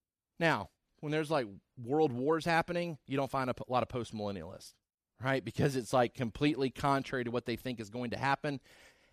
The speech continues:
And if you stay a postmillennialist during World War Two, you're basically saying, "We're nowhere near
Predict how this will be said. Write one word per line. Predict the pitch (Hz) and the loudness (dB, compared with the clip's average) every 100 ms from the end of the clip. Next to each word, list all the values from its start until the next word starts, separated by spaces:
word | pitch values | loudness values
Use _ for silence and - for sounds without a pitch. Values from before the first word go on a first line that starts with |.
| - | 0
And | 143 | 2
if | 135 | 2
you | |
stay | 117 156 | 4 8
a | 160 | 8
postmillennialist | 170 151 156 143 147 156 151 147 | 8 4 4 2 4 4 2 2
during | 143 135 | -2 -2
World | 131 143 139 | 0 0 2
War | 139 | 0
Two, | 135 165 160 156 - _ _ | 0 2 2 2 -4 _ _
you're | 131 | 6
basically | 139 139 139 | 8 8 4
saying, | 127 139 135 123 110 | -2 0 0 -2 -6
"We're | 139 147 | -4 -2
nowhere | 123 104 92 | -2 -2 -6
near | 92 98 110 127 120 90 73 | -8 -6 -2 0 0 -2 -6